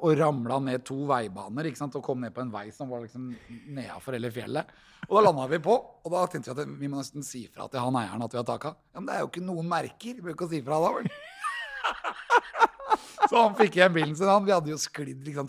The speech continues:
hundre og femti meter på taket, han. <laughs> Så det er sånn, jeg,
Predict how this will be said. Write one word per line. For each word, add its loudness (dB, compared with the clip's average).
hundre -6
og -10
femti -8
meter 2
på 2
taket, 8
han. 2
<laughs> -
Så 6
det 12
er 10
sånn, 4
jeg, 6